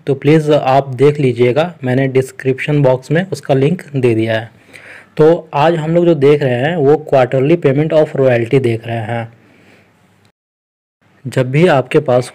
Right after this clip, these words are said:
quarterly payment of royalty वाला question आता है, तब आप एक बात तो समझ लीजिए कि आपको क्या करना है। सबसे पहले तो ये है कि जो royalty का amount निकलेगा,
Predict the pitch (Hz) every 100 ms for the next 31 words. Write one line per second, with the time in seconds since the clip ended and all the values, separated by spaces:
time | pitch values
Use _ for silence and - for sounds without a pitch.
0 | 131 117 135 151 156 139 147 147 123 139
1 | 123 120 156 139 127 143 139 120 151 143
2 | 110 - 117 110 110 _ _ - - -
3 | _ 160 165 - 165 165 - 165 165 185
4 | 156 156 160 165 156 127 123 117 113 120
5 | 117 - _ _ 160 139 135 - 143 131
6 | 120 117 113 110 110 - - 127 - 165
7 | 160 151 160 160 156 143 160 156 156 156
8 | 156 135 131 127 143 139 131 - - -
9 | 131 131 127 147 156 160 143 135 139 160
10 | 151 131 123 131 123 113